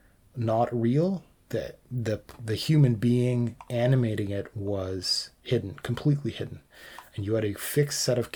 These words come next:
like, cast that were recurring characters and it was a large rotating set, and you'd get however many per episode, and there were some that were just really, really, really regular. And you had humans as well.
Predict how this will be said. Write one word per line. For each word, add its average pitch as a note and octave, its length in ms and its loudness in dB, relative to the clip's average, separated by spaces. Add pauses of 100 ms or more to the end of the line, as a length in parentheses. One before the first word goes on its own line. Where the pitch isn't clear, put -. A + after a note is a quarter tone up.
(180)
like, - 320 -4
cast - 600 -2 (480)
that C#3 120 -6
were A#2+ 220 4
recurring C3+ 720 4
characters B2+ 840 -2 (600)
and A#2+ 100 2
it A#2 60 0
was A#2 160 2
a G#2+ 60 0
large A#2 560 4
rotating A2 540 0
set, - 360 -4
and A2+ 120 -6
you'd G2+ 180 -6
get - 280 -4
however G2+ 300 -4
many G2 300 -6
per G2+ 340 -8
episode, B2+ 420 0
and A#2 80 2
there G#2 160 0
were - 160 0
some B2 120 4
that A2 160 0
were G2 100 -2
just G#2+ 240 -2
really, B2+ 320 4
really, A2+ 280 4
really G#2 260 -2
regular. C3 480 0 (640)
And A#2 120 0
you A2 60 0
had C3 440 2 (520)
humans B2 380 6
as G2 120 -2
well. G#2+ 360 -4